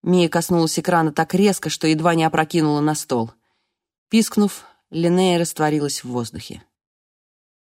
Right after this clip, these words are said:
За дверью стоял Гатта. Не дожидаясь, пока стены кабинета станут полностью прозрачными, он повернул ручку и шагнул внутрь. «Призрак бродит по отделу, призрак Тодороу», —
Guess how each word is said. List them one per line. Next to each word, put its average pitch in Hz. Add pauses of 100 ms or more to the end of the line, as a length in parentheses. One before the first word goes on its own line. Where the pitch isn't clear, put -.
(140)
За 165
дверью 170
стоял 151
Гатта. 113 (680)
Не 156
дожидаясь, 156
пока 147
стены 151
кабинета 156
станут 147
полностью 151
прозрачными, 160 (520)
он 165
повернул 196
ручку 214
и -
шагнул 170
внутрь. 156 (960)
«Призрак 247
бродит 220
по 202
отделу, 165
призрак 208
Тодороу», — 147